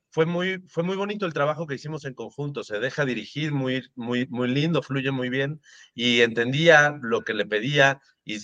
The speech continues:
y, y fue un trabajo que pudimos hacer en mancuerna, como, como de trabajar en dirección de actor, no nada más en la dirección del espectáculo.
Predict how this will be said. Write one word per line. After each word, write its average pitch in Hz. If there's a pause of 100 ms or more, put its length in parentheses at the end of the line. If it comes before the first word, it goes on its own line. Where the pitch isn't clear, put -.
y, 127
y 123
fue 160
un 165
trabajo 156
que 110 (340)
pudimos 151
hacer 127 (220)
en 110
mancuerna, 104 (440)
como, 117 (320)
como 123
de 120 (420)
trabajar 175
en 123
dirección 120
de 147
actor, 131 (320)
no 131
nada 143
más 131
en 123
la 104
dirección 101
del 117
espectáculo. 95